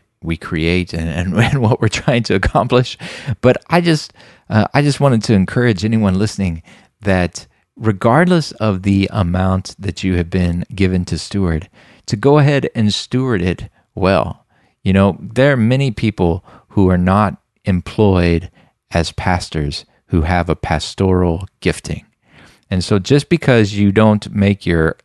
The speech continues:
living as a pastor or an evangelist or an apostle or a prophet or a teacher,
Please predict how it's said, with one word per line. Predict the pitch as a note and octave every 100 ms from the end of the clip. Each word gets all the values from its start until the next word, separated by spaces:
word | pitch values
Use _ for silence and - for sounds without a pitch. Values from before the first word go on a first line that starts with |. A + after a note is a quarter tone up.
| _
living | G#2+ A#2 F#2 E2+ -
as | E2+ F2
a |
pastor | - G2 F#2 - D2+ D2 - - - _
or | - D#2+ D#2+
an | - E2
evangelist | D#2 F2 F#2+ E2+ D#2 D2+ - - _ _
or | - E2+
an |
apostle | E2 - F#2 F2+ - D#2+
or | D2+
a | D2+
prophet | - F#2 E2+ D#2 D2+
or | D2
a |
teacher, | D2+ - G#2 - D#2